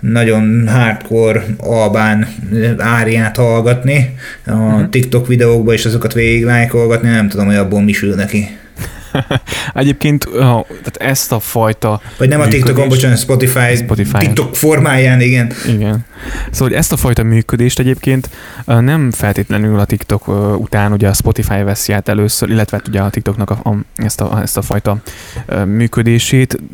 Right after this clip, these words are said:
Speaker 2: Az az érdekes egyébként ebben az egészben, hogy ugye az Instagramnak is van már ilyen funkciója, hogy a YouTube-on is szintén már lényegében behozták ezt a hasonló funkciót valamelyik, vagy ezt a működés valamelyik funkciónál, tehát hogy, hogy úgy néz ki, hogy ez egy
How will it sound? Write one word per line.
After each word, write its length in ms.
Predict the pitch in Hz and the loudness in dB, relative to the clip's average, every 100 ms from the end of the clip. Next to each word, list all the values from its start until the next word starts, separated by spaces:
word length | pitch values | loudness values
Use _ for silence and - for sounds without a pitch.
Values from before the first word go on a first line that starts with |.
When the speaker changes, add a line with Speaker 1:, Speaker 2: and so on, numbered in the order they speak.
| - | -12
Speaker 2:
Az 240 | - 127 | -4 -2
az 100 | 123 | 0
érdekes 420 | 120 123 117 113 - | 0 0 0 0 2
egyébként 420 | 110 104 110 101 | 2 2 0 0
ebben 240 | 107 110 | 0 0
az 120 | 107 | 0
egészben, 460 | 107 110 110 120 113 | 0 2 0 2 2
hogy 220 | 117 110 | 2 2
ugye 160 | 110 104 | 0 0
az 120 | 101 | 2
Instagramnak 600 | 117 - 117 113 113 110 | 2 2 0 2 0 -2
is 100 | - | -2
van 120 | 113 | -2
már 180 | 113 107 | 0 0
ilyen 160 | 107 107 | 0 -2
funkciója, 520 | - 104 - 107 104 | -4 -6 -2 0 2
hogy 80 | 92 | 2
a 40 | |
YouTube-on 400 | 98 117 117 110 | 0 0 0 2
is 180 | 107 - - - - | 0 -2 -10 -16 -14
szintén 400 | - 123 110 110 | -4 -2 0 2
már 180 | 110 110 | 2 2
lényegében 480 | 110 107 107 107 104 | 2 2 2 0 0
behozták 500 | 104 104 - 104 98 | 2 0 -2 -4 -4
ezt 200 | 107 - | -4 -2
a 120 | 107 107 - | -4 -4 -2
hasonló 400 | 113 - 110 104 | -2 0 0 2
funkciót 440 | - 107 - 104 | 0 -2 -2 -2
valamelyik, 520 | 117 117 110 110 - - - - - | 0 0 0 -2 -6 -14 -18 -18 -14
vagy 140 | - 104 | -4 -2
ezt 160 | 110 | 0
a 40 | 110 | 0
működés 380 | 110 - 107 - | 2 2 2 2
valamelyik 300 | 110 107 117 | 2 0 0
funkciónál, 600 | 113 110 - 120 120 120 | -2 -2 0 2 2 2
tehát 200 | 117 110 | 0 0
hogy, 160 | 120 117 - - - | -2 -2 -10 -18 -4
hogy 160 | 120 | 0
úgy 80 | 127 | 2
néz 200 | 117 104 | 2 0
ki, 100 | - | 0
hogy 80 | 117 | 2
ez 160 | 110 | 2
egy 100 | 117 | 0